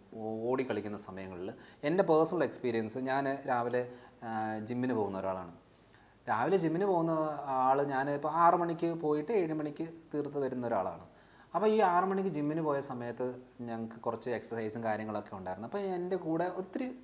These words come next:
കുറച്ച് പേരുണ്ട്. അപ്പോൾ അത് സംഭവിക്കുന്നത് എന്താണെന്ന് വെച്ചാൽ കാർഡിയോ, കാർഡിയോ എക്സർസൈസ് ഒക്കെ ചെയ്തതിന് ശേഷം ഞാൻ തിരിച്ച്, ആ, ജിം വർക്കൗട്ടായിട്ട് ബന്ധപ്പെട്ട് നിൽക്കുമ്പോൾ കുറച്ച് പേര് വീണ്ടും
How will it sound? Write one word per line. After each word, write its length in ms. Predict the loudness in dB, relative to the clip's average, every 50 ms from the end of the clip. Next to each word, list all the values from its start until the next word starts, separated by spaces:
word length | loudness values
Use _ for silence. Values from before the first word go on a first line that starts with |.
| -2 0
കുറച്ച് 180 | 0 0 2
പേരുണ്ട്. 340 | 4 6 6 6 6 6 4
അപ്പോൾ 680 | 4 2 0 -10 -14 -18 -18 -20 -20 -16 -2 4 6 8
അത് 320 | 10 10 10 10 8 6 4
സംഭവിക്കുന്നത് 380 | 4 4 6 8 8 8 8
എന്താണെന്ന് 200 | 6 4 2 0
വെച്ചാൽ 280 | 0 4 6 6 6 4 2 -6 -14 -18 -20 -20 -20 -20 -20 -20 -20 -20 -20 -14 -2 6 8
കാർഡിയോ, 340 | 10 10 10 10 8 6 6 4 0 0 4 8
കാർഡിയോ 300 | 10 10 10 8 8 6
എക്സർസൈസ് 380 | 4 2 2 0 0 2 2 2
ഒക്കെ 100 | 2 2
ചെയ്തതിന് 340 | 4 4 4 4 2 2
ശേഷം 300 | 2 0 0 0 0 0
ഞാൻ 260 | 0 2 2 2 0 0
തിരിച്ച്, 260 | -2 -2 -2 0 0 0 0 -2 -8 -16 -20 -20 -20 -20 -20 _ _ _ -20 _ -20 _ -6 0
ആ, 80 | 4 6 8 8 8 8 8 6 6 4 2 -2 -4
ജിം 180 | -4 -2 2 2
വർക്കൗട്ടായിട്ട് 480 | 2 2 2 2 2 2 2 2 2
ബന്ധപ്പെട്ട് 360 | 2 2 2 0 0 -2 -2 -4
നിൽക്കുമ്പോൾ 640 | -4 -6 -6 -4 -2 -2 -2 -2 -4 -12 -18 -2 4
കുറച്ച് 280 | 6 6 6 6 4
പേര് 180 | 4 6 6 4
വീണ്ടും 520 | 4 4 2 2 2 2 0 0 -2 -8